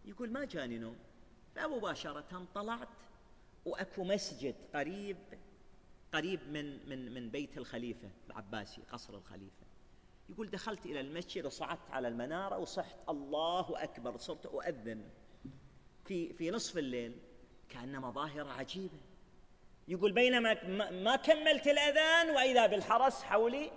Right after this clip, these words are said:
أخذوني ودوني إلى وين؟ إلى ال-، إلى الخليفة". تحقيق وياي: "شو الموضوع؟" قال: "والله أنا ما قدرت أنام،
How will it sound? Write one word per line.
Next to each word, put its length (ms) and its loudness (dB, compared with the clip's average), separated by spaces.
أخذوني 520 0
ودوني 560 0
إلى 220 -2
وين؟ 280 -4
إلى 160 -4
ال-، 160 -10
إلى 120 -4
الخليفة". 540 -12
تحقيق 460 -6
وياي: 340 -4
"شو 160 -4
الموضوع؟" 520 -2
قال: 140 2
"والله 260 -2
أنا 100 -8
ما 100 -6
قدرت 400 -8
أنام، 300 -10